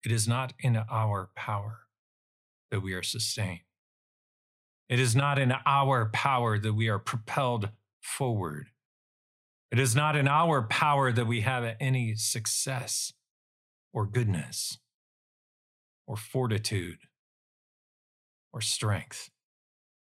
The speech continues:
It is in your power in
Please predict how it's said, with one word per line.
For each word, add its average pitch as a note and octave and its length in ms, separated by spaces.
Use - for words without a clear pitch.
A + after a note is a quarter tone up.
It A#2 160
is A2+ 180
in A2+ 280
your B2 720
power D#2+ 540
in G#2+ 260